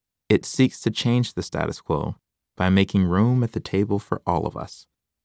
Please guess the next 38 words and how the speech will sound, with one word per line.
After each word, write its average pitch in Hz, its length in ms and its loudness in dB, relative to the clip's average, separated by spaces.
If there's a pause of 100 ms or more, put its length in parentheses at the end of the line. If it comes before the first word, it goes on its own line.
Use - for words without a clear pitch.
(300)
There 120 220 0
are 120 80 2
those 127 420 4
who 131 140 4
oppose 127 560 2
this 87 220 -4
kind 80 300 -4
of 78 120 -10
work, - 300 -8 (440)
and 113 120 4
they 113 80 6
do 139 220 4
so 120 240 4
partly 98 640 0 (160)
because 104 320 0
whether 117 320 4
they 120 280 4
know 131 260 4
it 131 80 2
or 127 80 2
not, 127 320 2 (420)
they 110 120 6
benefit 104 640 4
in 95 120 0
some 113 380 2
way 85 360 0 (320)
from 101 200 2
the 90 100 4
way 85 180 2
things 87 320 -4
are. - 260 -6 (1300)
So - 240 4
why 95 320 6
the 104 120 2
teacher 104 380 2
is 98 140 4
hero 98 300 4
mythology? 117 680 2